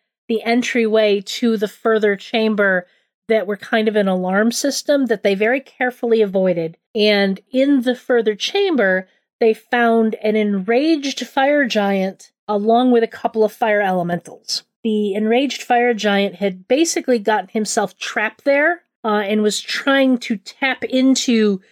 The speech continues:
the power that was here that he wasn't finding a way to get access to for reasons.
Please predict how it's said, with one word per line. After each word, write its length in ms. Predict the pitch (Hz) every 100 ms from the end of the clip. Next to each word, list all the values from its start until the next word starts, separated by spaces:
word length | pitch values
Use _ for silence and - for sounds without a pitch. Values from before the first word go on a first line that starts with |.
| _ _
the 80 | 233
power 600 | 208 - - 285 277 240
that 160 | 226 214
was 160 | 220 -
here 360 | 262 240 214
that 180 | 196 180
he 140 | -
wasn't 440 | 220 220 208 220 - _ _
finding 480 | 247 247 233 220 208
a 60 | 202
way 220 | 208 202
to 140 | 196
get 180 | 190 208
access 480 | 202 202 - 190 -
to 280 | - 180 170 _
for 200 | 202 190
reasons. 680 | 180 220 208 170 160 _ _